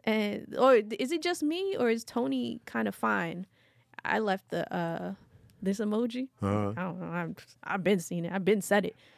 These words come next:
Speaker 2: Yeah.
Speaker 1: Like, y'all late, low key. <laughs>
Speaker 2: <laughs>
Speaker 1: And it was cute. A lot of people were trying to, like, you know, uh, come to the, not rescue, but just, "Oh, you better be careful with Sabrina." I'm like, "Hell nah. Y'all better tell my man he fine." 'Cause,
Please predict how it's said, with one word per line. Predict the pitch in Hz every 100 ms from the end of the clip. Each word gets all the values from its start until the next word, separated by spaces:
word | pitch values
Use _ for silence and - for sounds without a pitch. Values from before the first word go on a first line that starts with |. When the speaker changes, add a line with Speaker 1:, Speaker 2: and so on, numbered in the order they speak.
| 120
Speaker 2:
Yeah. | 95 92 85
Speaker 1:
Like, | 78 156
y'all | 160 214 185
late, | 175 - - -
low | 190
key. | - 247 240 294 -
<laughs> |
Speaker 2:
<laughs> | 117 453 123 - - - - 135 - 135 - 139 113 - - - - -
Speaker 1:
And | 311
it |
was | 320
cute. | - 311 302
A |
lot | 214 220
of | 240
people | 240
were | 233 226
trying | 226 196
to, |
like, | 196 190 196
you | 208 185
know, | 180 185 185 220 - - -
uh, | 175 170 - - - - _ _ _ _ -
come | 196 202 185 185
to | -
the, | 175 170 -
not | 311 370
rescue, | 196 220 - 190 175
but | 175
just, | 180 180 214
"Oh, | 220 220 214
you | 214
better | 214 214
be | 202
careful | - 262 226
with | 214 196
Sabrina." | 208 269 233
I'm | 220 226 247 339
like, | 302
"Hell | 320 381 427
nah. | 294 190 180
Y'all | 262 381
better | 339 208
tell | 202 302
my | 370 254
man | 220 202
he | 214
fine." | 208 196 196 214
'Cause, | 277